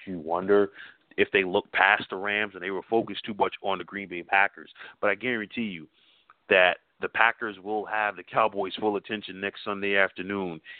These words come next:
in what should be one of the better and more entertaining games of two thousand seventeen. Now, next Sunday night, you're going to have the Kansas City Chiefs traveling to take on the Houston Texans. And if there is one team that has given the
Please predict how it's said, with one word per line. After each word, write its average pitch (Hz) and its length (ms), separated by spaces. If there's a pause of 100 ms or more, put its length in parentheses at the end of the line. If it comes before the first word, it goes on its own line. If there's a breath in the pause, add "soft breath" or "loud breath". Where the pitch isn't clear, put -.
(220 loud breath)
in 92 260
what 107 180 (140)
should 104 240
be 101 240
one 95 380
of 90 220
the 104 160
better 98 380
and 92 160
more 92 300
entertaining 95 560
games 92 400 (400 loud breath)
of 95 140 (100)
two 101 120
thousand 87 520
seventeen. 85 640 (460 soft breath)
Now, 87 140
next 95 300
Sunday 95 300
night, 98 260
you're 87 80
going 92 220
to 87 60
have 95 160
the 87 60
Kansas 101 400
City 92 320
Chiefs 107 240 (400 soft breath)
traveling 98 420
to 87 80
take 101 260
on 95 240
the 82 60
Houston 101 400
Texans. 87 460 (300 loud breath)
And 82 100
if 78 120
there 101 180
is 82 80
one 101 340
team 107 260
that 87 120
has 104 280
given 95 280
the 80 80